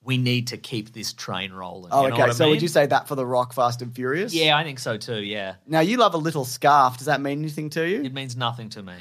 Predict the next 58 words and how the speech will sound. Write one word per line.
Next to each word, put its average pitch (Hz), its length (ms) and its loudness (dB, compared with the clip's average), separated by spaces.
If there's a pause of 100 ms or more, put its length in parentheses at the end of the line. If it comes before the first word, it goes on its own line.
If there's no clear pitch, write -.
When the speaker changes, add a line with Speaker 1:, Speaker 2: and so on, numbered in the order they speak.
(140)
Speaker 2:
Okay. 127 400 6 (240)
The 170 160 -8
Speaker 1:
And - 20 -
it 220 60 6
Speaker 2:
Madam 269 380 6
Speaker 1:
seemed, 160 200 -8
these 208 240 0
days 196 240 2
also 175 240 -2
it 143 80 -4
seems 151 240 -2
like 131 200 2
a 127 40 -4
thing 117 380 -8 (100)
Russell 113 280 -2
Crowe 104 200 -2
would 98 240 -10
do. 90 220 -12 (100)
Speaker 2:
That's 131 220 -10
true. 180 320 4 (200)
Speaker 1:
There's 156 160 -4
nothing 151 280 2
that 117 60 0
Speaker 2:
He 170 80 6
was 165 100 4
Speaker 1:
man - 80 -2
Speaker 2:
Greek 175 180 4
Speaker 1:
won't - 40 -10
do. - 80 -6
Speaker 2:
in 151 80 -2
that 127 140 2
movie. 110 380 -4 (140)
Speaker 1:
Yeah, 233 200 0 (200)
he 202 100 -14
was 196 120 -6
absolutely 180 440 -4
Greek. 123 240 0
Speaker 2:
Uh, 165 280 8 (140)
Speaker 1:
He, 196 100 -4
he - 60 -4
was 147 260 -4
Franco 190 480 0
Cozzo 151 440 -4
Greek 113 360 -8
in 170 60 0
Speaker 2:
He 185 60 2
Speaker 1:
that - 120 0
Speaker 2:
certainly 208 280 4
Speaker 1:
movie. 156 120 0
Speaker 2:
was. 127 280 4
So 180 140 0
the 180 80 -2
Speaker 1:
Yeah. 147 80 -4
Speaker 2:
Secret 240 280 4
Invasion 151 560 2
final 131 380 2
fight. 117 520 -2
Speaker 1:
Yeah. 117 240 -2